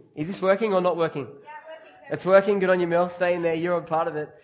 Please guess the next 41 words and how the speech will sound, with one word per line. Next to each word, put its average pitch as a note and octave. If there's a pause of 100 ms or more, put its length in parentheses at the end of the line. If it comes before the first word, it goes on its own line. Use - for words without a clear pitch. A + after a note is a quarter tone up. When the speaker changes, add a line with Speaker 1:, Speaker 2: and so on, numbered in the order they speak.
(220)
Speaker 1:
Hang F#3+
in G3+
there, F#3
you F3
guys. F3
It's -
gonna D#3+
be D3
good. C3+ (380)
This F3
morning, C#4
I C#4
wanna B3+
take A3+
you G#3
to F3+
Ezra F#3
chapter F3+
one E3
and D#3
chapter D#3+
two, D#3+ (220)
where F3
we E3+
were E3+
at D3
last D3+
week. C#3
And D3+
I -
wanna G3+
give G3+
you F#3
a -
bit F3
of E3
context. E3
The D3+
context F#3
is D3+
this. E3+